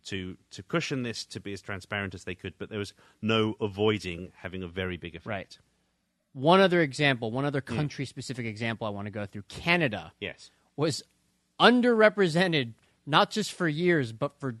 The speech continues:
Speaker 2: decades.
Speaker 1: Yes.
Speaker 2: You talk about that in your piece and the consequences that it's had
Speaker 1: Yes.
Speaker 2: for Canada as well. What happened there?
Speaker 1: No, okay, so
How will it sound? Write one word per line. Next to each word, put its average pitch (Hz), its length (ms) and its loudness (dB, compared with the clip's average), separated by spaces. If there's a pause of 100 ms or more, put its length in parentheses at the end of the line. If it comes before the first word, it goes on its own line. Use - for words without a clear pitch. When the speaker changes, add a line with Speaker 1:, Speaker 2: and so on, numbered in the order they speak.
Speaker 2:
decades. 151 480 2
Speaker 1:
Yes. - 120 2
Speaker 2:
You 143 60 -4
talk 202 300 0
about 185 240 2
that 160 160 0
in 147 80 -6
your 135 100 -6
piece 135 260 -8
and 139 80 -6
the 123 60 -6
consequences 135 760 -6
that 120 100 -6
it's 117 140 -12
had 127 100 0
Speaker 1:
Yes. 110 140 0
Speaker 2:
for 120 60 -10
Canada 127 360 -6
as 107 120 -8
well. 113 220 -2
What 147 120 -4
happened 127 300 2
there? 98 80 -4
Speaker 1:
No, 135 160 0
okay, 90 220 -8
so - 420 -4